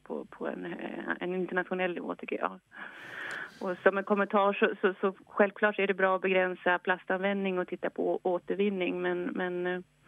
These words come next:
jag skulle nog kunna <laughs> hålla med om att det verkar finnas en viss symbol, eh, symbolpolitik i den här frågan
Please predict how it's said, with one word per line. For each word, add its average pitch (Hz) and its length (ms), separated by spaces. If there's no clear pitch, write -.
jag - 80
skulle 190 200
nog 185 160
kunna 220 180
<laughs> 226 80
hålla 196 140
med 208 280
om 196 120
att 190 140
det 185 60
verkar 180 240
finnas 170 320
en 175 120
viss 170 160
symbol, 170 580
eh, 87 160
symbolpolitik 175 1400
i 180 60
den - 140
här 165 120
frågan 170 520